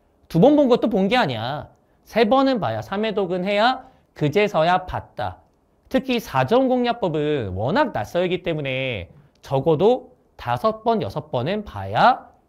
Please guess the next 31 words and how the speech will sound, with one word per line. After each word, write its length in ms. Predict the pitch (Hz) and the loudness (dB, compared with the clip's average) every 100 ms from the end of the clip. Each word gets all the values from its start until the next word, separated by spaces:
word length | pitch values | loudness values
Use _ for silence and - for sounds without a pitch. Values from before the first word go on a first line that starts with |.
| _ | _
그래도 760 | 139 135 123 156 233 208 - _ _ _ | 0 0 2 4 4 4 -4 _ _ _
용어가 600 | 120 131 139 135 202 233 - | -2 0 -2 2 2 2 -2
익숙해지고 1000 | 113 143 156 135 110 104 175 233 233 - _ _ | -10 -6 -4 -4 -6 -2 2 2 0 -12 _ _
논리가 600 | 123 131 147 147 226 226 | -2 -2 0 0 0 0
익숙해져요. 760 | 117 - - 165 - 98 101 - _ _ _ _ | -10 -10 -8 -8 -6 -8 -8 -12 _ _ _ _
그러니까 160 | - 302 | -2 0
복습 300 | 160 - 339 | 0 0 4
안 140 | 160 165 | 4 4
하면 200 | 226 220 | 0 -2
공부 260 | 165 208 | -2 4
안 180 | 147 143 | 4 2
한 100 | 214 | -2
거랑 200 | 214 202 | 0 -2
똑같아. 400 | 240 277 277 165 165 | -2 -8 -4 -4 0
그래서 260 | 208 269 | 0 0
너네가 320 | 175 139 170 175 | 0 0 -2 -2
성적이 380 | 226 214 202 | -2 -4 -6
그대로인 380 | 214 123 139 131 | -6 -4 -4 -4
거야. 260 | 95 92 110 | -6 -10 -10
너네 180 | - 196 | -6 -4
여태까지 380 | 143 175 175 160 | -4 -4 -4 -4
복습한 380 | 127 104 - 165 | -6 -8 -6 -4
적 120 | 156 | -4
있어요? 260 | 82 113 202 _ _ _ _ _ _ _ _ _ _ _ | -6 -12 -14 _ _ _ _ _ _ _ _ _ _ _
한 140 | 254 | 0
적 140 | 262 | 0
있어? 240 | 147 - 190 _ _ _ _ _ _ _ _ _ - | -2 -8 -14 _ _ _ _ _ _ _ _ _ -4
복습을 360 | 175 269 254 | -2 0 0
거의 240 | - 190 226 | 0 -2 -2
안 120 | 107 | -4
하지. 220 | 104 - | -10 -16